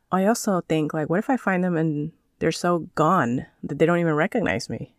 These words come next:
What if I find them and they're so gone that they're angry and attack me?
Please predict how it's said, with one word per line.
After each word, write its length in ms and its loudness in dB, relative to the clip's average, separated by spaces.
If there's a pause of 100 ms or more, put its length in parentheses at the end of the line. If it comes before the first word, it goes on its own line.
What 120 6
if 100 0
I 100 4
find 280 0
them 140 0
and 160 0
they're 100 2
so 240 -2
gone 440 0
that 120 -6
they're 500 2
angry 380 4
and 80 -2
attack 340 -4
me? 220 -2